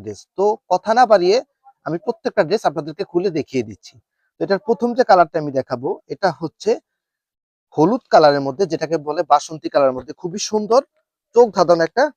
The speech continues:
ড্রেসের কালেকশন। এটার জামাটা আমি দেখিয়ে দিচ্ছি। এগুলো প্রত্যেকটা ড্রেসই কিন্তু থাকবে কটনের উপরে। দেখেন কত সুন্দর, নেকে কিন্তু সুন্দর একটা ডিজাইন করা থাকবে। এত সুন্দর কালেকশন, বাস্তবে ড্রেসগুলো হাতে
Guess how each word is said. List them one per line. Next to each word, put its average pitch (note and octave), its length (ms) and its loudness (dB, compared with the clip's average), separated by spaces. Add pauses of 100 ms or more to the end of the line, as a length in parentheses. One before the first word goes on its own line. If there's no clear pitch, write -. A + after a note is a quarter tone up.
(140)
ড্রেসের C#3 320 -2
কালেকশন। B2+ 320 -4 (420)
এটার C#3+ 260 -2
জামাটা D3+ 400 4
আমি C3+ 100 -2 (100)
দেখিয়ে A#2 300 -6
দিচ্ছি। C#3 260 -12 (640)
এগুলো G#3 260 4
প্রত্যেকটা B3+ 460 -2
ড্রেসই G#3 260 2
কিন্তু G#3+ 160 -6
থাকবে G3+ 180 0 (100)
কটনের D#3+ 460 2
উপরে। C3+ 220 -8 (120)
দেখেন C#3 200 -8 (100)
কত E3+ 120 -2 (140)
সুন্দর, E3 240 -10 (380)
নেকে F3+ 340 -4
কিন্তু F#3+ 160 -8 (100)
সুন্দর G#3 320 -6
একটা - 200 -6
ডিজাইন D3+ 240 -8
করা D#3+ 240 -4
থাকবে। C3+ 180 -10 (180)
এত - 100 -12 (140)
সুন্দর A#3+ 280 -12
কালেকশন, F#3 360 -4 (320)
বাস্তবে F#3+ 560 2
ড্রেসগুলো F3 400 0
হাতে C#3 220 -4